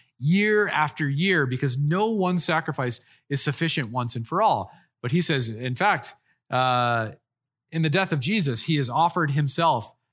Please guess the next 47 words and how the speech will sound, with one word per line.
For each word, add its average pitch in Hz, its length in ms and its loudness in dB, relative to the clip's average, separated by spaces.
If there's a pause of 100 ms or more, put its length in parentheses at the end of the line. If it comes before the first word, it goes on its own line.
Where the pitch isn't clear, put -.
(140)
as 117 240 -2
the 120 100 -8
perfect 180 560 -2
and 131 220 -6
final 135 280 0
sacrifice 120 520 -6
so 147 120 -4
that 135 120 -4
we 151 120 -4
no 165 260 -2
longer 165 600 2
need 147 360 0
to 117 100 -6
keep 127 280 -6
bringing 135 360 -2
these 117 160 -6
sacrifices. 110 680 -8 (340)
And 180 120 2
there's 294 180 2
lots 240 220 2
of 165 160 -4
pastoral 156 600 0
import 156 420 -2
here, 190 340 -6 (680)
right? 156 280 -2 (360)
Uh, 131 200 2
we 151 120 2
do, 151 100 0 (320)
it 165 140 0
means 185 260 2
in 165 140 0
some 226 200 0
sense, 156 240 -2
we 165 80 2
do 175 120 0
not 180 200 0
need 165 200 0
to 165 100 -2
wallow 156 560 0
in 151 160 0
our 139 140 0
sin 156 400 0
and 131 200 -6
continually 185 600 0
beat 156 180 0
ourselves 143 400 -2
up 156 260 -2